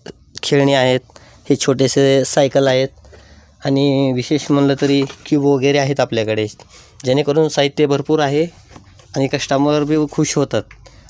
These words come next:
आता जीएलके परीचे वगैरे ॲडव्हर्टाईजचे काही ठेवलेले आहेत, काही स्पोर्ट बाईक आहेत,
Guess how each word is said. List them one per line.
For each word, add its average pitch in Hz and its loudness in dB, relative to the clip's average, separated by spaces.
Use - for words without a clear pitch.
आता 139 -2
जीएलके 147 0
परीचे 147 0
वगैरे 147 2
ॲडव्हर्टाईजचे 135 -2
काही 135 -6
ठेवलेले 135 -2
आहेत, 123 -2
काही 131 0
स्पोर्ट 143 -2
बाईक 131 0
आहेत, 120 0